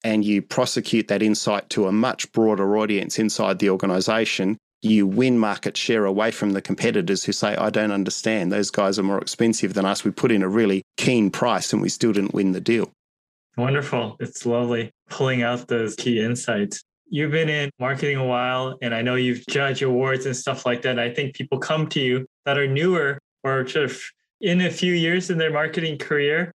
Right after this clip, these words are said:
Speaker 2: and they ask you for advice. For those people that come to you, what do you usually tell them?
Speaker 1: The first piece of advice, if somebody's relatively new to the marketing industry, I just tell them to learn the whole business. Yes,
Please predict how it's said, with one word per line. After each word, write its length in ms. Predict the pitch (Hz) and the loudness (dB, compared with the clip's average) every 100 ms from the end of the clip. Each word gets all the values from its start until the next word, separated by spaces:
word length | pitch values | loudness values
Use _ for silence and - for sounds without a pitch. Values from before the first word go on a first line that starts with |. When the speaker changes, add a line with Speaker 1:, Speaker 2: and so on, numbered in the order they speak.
| _ _ _ _ | _ _ _ _
Speaker 2:
and 220 | 147 143 | -2 0
they 80 | 139 | 0
ask 340 | 139 151 165 - | 0 0 -2 -6
you 80 | |
for 140 | 151 147 | -4 -2
advice. 560 | 123 123 135 135 131 | -2 -2 -2 -2 -4
For 140 | - 143 | -6 -2
those 200 | 151 143 | -2 -2
people 200 | 151 160 | -4 -2
that 160 | 143 | -2
come 200 | 143 151 | -2 -4
to 180 | 147 - | -4 -4
you, 280 | 135 131 131 131 | 0 0 0 -2
what 100 | 143 | 0
do 60 | |
you 80 | 202 | 0
usually 240 | 196 190 | 0 0
tell 240 | 165 160 180 | -2 -2 -4
them? 180 | 117 - _ _ _ _ _ _ | -4 -10 _ _ _ _ _ _
Speaker 1:
The 140 | - 135 | -4 -2
first 420 | - - 180 170 | -4 0 2 2
piece 220 | - 143 - | 2 0 2
of 80 | |
advice, 420 | 113 101 117 113 120 | -2 2 2 2 0
if 80 | |
somebody's 540 | - 143 127 127 104 101 | 0 2 2 2 0 0
relatively 680 | 101 120 131 - 104 107 | 2 4 2 0 0 2
new 220 | 107 110 107 | 4 2 0
to 120 | 104 | -4
the 120 | 101 | -4
marketing 460 | 101 101 - 101 98 | -2 -2 -2 -2 2
industry, 720 | 101 104 95 - 92 104 120 | 2 0 -4 0 2 2 0
I 120 | 123 | -2
just 200 | 117 - | -2 -2
tell 140 | - 107 | 0 2
them 140 | 104 | 2
to 120 | 101 | 2
learn 280 | 101 101 101 | 0 2 2
the 80 | 98 | 0
whole 200 | - 101 | 0 0
business. 680 | 82 92 - 78 73 - - - | 0 -2 0 -4 -4 -6 -10 -2
Yes, 340 | 117 123 - | 2 2 0